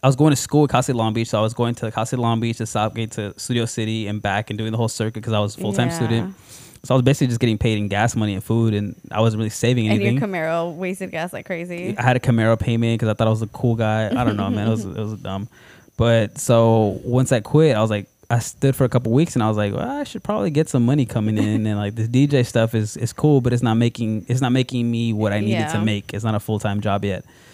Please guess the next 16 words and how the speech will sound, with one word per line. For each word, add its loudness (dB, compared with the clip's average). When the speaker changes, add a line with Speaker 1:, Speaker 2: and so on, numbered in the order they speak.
Speaker 1:
So 4
I 2
applied 2
everywhere. 0
Speaker 2:
<laughs> -8
Speaker 1:
And 0
the -2
o-, -4
first 2
thing 0
that 0
landed 2
was 2
a -2
suit -2
company. -4